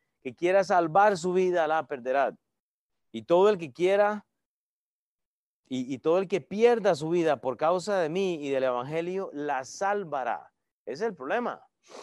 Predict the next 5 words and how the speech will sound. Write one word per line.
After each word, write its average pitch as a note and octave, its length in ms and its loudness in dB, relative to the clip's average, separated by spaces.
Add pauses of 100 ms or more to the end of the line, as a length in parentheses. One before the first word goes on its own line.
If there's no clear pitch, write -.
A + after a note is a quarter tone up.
(1300)
Que G#2+ 100 -12
hay A#2+ 140 -4
gente D3+ 300 -10
que D3+ 100 -18
quiere E3+ 340 -6